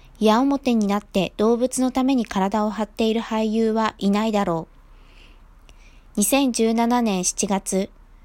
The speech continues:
クロムウェルはシーワールドでの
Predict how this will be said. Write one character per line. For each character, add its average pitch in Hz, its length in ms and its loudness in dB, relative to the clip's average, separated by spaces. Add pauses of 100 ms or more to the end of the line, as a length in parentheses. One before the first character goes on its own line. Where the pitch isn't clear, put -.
(280)
ク 254 100 2
ロ 240 120 2
ム 247 120 0
ウ - 40 2
ェ 240 120 2
ル 202 120 -2
は 180 240 -2 (280)
シ 262 360 0
ー - 20 -2
ワ 285 180 2
ー 277 40 0
ル 254 100 -2
ド 214 100 0
で 190 140 -2
の 175 220 -4